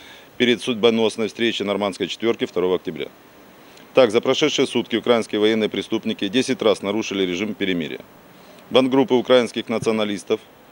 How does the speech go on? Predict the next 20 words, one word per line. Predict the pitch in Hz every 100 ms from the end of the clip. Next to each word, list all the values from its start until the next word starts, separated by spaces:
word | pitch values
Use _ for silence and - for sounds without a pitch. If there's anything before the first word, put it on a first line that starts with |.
| -
девять | 98 135 127 110
раз | 104 98
с |
применением | - 113 117 113 104
минометов | 107 113 113 104 92 107
и |
стрелкового | 101 110 98 107 98
оружия | 98 107 113
обстреляли | - 98 107 101
населенный | 95 104 98 101
пункт | 107 98
«Спартак». | 107 - 90 - - - - - - - - - - - - - - -
Огонь | 120 110 135 139
велся | 139 131 123
из | 104
района | 113 120 110
вентиляционного | 107 117 107 - 113 101
ствола | - 107 120
шахты | 110 107 101
«Бутовка». | 82 78 67 -